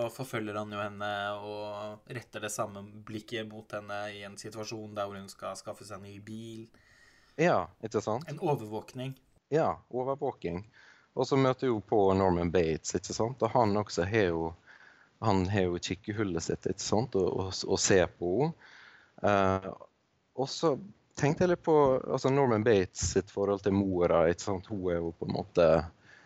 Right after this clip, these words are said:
Speaker 2: eh, tatt over litt sånn sinnet hans, da.
Speaker 1: Mm.
Speaker 2: Og en sånn kontrollerende stemme som på en måte sier at han ikke kan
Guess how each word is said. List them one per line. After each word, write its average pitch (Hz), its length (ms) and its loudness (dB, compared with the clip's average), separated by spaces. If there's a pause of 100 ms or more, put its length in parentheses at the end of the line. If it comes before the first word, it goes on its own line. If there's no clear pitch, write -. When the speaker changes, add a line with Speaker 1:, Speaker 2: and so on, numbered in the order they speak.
(220)
Speaker 2:
eh, 65 540 4 (340)
tatt - 400 -8
over 92 200 6
litt 90 140 0
sånn 90 220 2 (480)
sinnet 90 640 2
hans, 80 240 -6 (100)
da. 127 120 2 (160)
Speaker 1:
Mm. 120 200 -12
Speaker 2:
Og 104 80 0
en 95 140 2
sånn 90 120 -6
kontrollerende 90 920 2
stemme 87 600 -4
som 80 280 -10 (540)
på 87 60 -2
en 87 80 0
måte 85 220 0
sier 87 300 4
at 78 140 -2
han 82 100 -2
ikke 78 240 -8
kan 78 220 -10